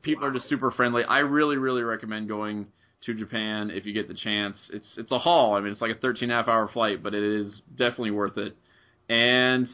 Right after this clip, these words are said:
you know, I didn't really speak any Japanese when I went to go there and live, and I didn't die, and I think that's a testament to maybe how open and, and kind people are. So,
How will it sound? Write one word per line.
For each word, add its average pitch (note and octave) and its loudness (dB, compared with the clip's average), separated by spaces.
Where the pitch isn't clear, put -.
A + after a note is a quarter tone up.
you F#3+ -2
know, G#3 6
I G3 4
didn't G#3+ -4
really G3 4
speak F#3+ -4
any C3+ 2
Japanese A#2+ -2
when A#2+ -2
I C#3 -2
went E3+ -2
to B2 -2
go A2+ 2
there A2 2
and A#2 -2
live, A#2 0
and B2+ 0
I C#3+ 4
didn't E3+ -2
die, B2+ 4
and A#2+ -4
I - -4
think D3 -8
that's D3+ -4
a C#3+ -10
testament B2+ -6
to A#2+ -10
maybe A2+ -2
how G#2+ 0
open G#2+ -4
and, G2+ -8
and G2 -12
kind G2+ -8
people G2+ -6
are. F#2+ -4
So, G#2+ 0